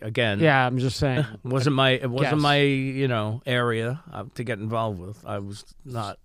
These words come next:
Speaker 2: Yeah, you stayed away from all that
Speaker 1: concerned.
Speaker 2: shit.
Speaker 1: No, no, no.
Speaker 2: So now, how was the transition from K-Rock to Sirius? That's a hell of a move.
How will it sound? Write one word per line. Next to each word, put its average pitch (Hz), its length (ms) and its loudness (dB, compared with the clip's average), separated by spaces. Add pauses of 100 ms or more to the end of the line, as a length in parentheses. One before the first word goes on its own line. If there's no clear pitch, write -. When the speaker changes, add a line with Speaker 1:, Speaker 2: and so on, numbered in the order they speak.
(360)
Speaker 2:
Yeah, 131 200 -4
you 135 200 0
stayed 139 240 2
away 123 180 2
from - 100 -12
all 156 120 4
that - 20 2
Speaker 1:
concerned. 107 340 0
Speaker 2:
shit. 110 240 -8
Speaker 1:
No, 95 300 -2
no, 95 180 -8
no. 90 300 -12
Speaker 2:
So - 180 -4
now, 143 160 2
how 175 240 2
was 156 160 4
the 143 80 -2
transition 135 720 2
from 113 240 -6
K-Rock 160 720 2 (220)
to 107 120 -8
Sirius? 98 640 -2 (160)
That's 139 180 0
a 107 140 0
hell 151 300 6
of 151 80 4
a 151 80 6
move. 147 680 4